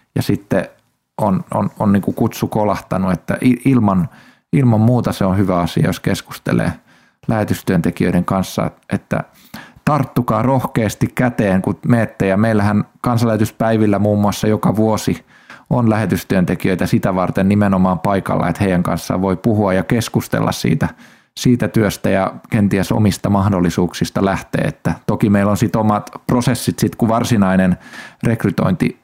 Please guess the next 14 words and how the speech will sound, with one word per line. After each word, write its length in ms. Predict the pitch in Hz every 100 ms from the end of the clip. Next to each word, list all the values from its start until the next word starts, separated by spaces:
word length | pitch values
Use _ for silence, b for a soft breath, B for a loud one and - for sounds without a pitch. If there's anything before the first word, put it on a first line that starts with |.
| _ -
niinku, 260 | 98 -
alkaa 440 | - 101 95 90 85
tai 200 | 92 95
kun 260 | - -
sinne 240 | - 98 90
halutaan 460 | 92 92 85 92
mukaan, 380 | 98 101 101 175
niin 80 | 180
siinä 240 | 101 95
on 80 | 95
oma 320 | 98 95 - b b -
proseduurinsa, 720 | - 156 151 120 110 107 101 101
mutta 220 | 107 107
tämmönen 540 | - 117 110 107 101